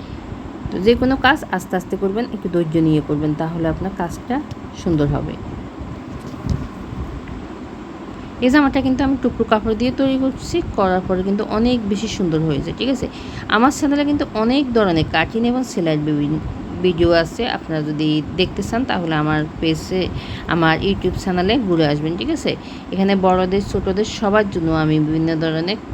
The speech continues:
কামিজ কাটিং, মিষ্টি কাটিং, তারপর হচ্ছে পায়জামা কাটিং বা বাচ্চাদের জামা সবাই আছে, আপনি যদি শিখতে চান তাহলে শিখতে পারবেন।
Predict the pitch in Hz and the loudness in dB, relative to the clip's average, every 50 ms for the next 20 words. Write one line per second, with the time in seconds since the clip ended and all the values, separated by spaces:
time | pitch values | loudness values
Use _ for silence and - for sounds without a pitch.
0 | - - - - 185 170 156 151 156 165 - - - 170 160 156 - 175 165 165 | -12 -10 -2 2 2 4 4 4 2 0 -2 -2 0 0 0 0 0 -2 0 0
1 | 165 160 165 156 - - 180 160 170 165 160 156 - 170 170 160 165 156 156 156 | 0 0 -2 -2 -2 -4 -4 0 0 0 0 0 -2 -2 -2 0 0 0 0 0
2 | - 170 170 170 165 - - - 185 180 - - 170 160 156 160 156 156 156 151 | -2 -4 -4 -4 -6 -6 -4 -6 -6 -4 0 0 2 2 2 2 2 0 0 0
3 | - 156 156 - - 165 165 160 156 156 156 160 160 160 151 156 - - - - | 0 -2 -2 0 -2 -2 0 2 2 2 4 4 4 2 0 -2 -6 -12 -12 -10
4 | - - - - 175 175 170 - - 185 165 156 170 165 165 165 156 143 143 156 | -10 -6 -2 0 0 0 0 0 0 2 2 4 4 2 2 2 0 0 -2 2
5 | - 175 165 160 160 165 175 196 214 - - - 208 208 196 180 156 143 147 147 | 4 4 4 4 4 2 2 0 0 -2 -2 2 2 4 4 4 4 4 2 0
6 | - - 214 220 214 185 160 - - 151 147 147 139 151 139 156 156 - 208 196 | -2 -2 0 2 2 2 0 0 0 0 0 2 0 0 0 -2 -2 -4 -4 -6
7 | - - - - 247 247 233 226 185 170 151 147 156 - 202 - - 156 151 147 | -6 -6 -4 -2 -2 -2 0 -2 -2 -2 -2 -4 -4 -4 -6 -4 -4 -4 -2 -2
8 | 135 131 123 127 123 | -2 -2 -4 -4 -6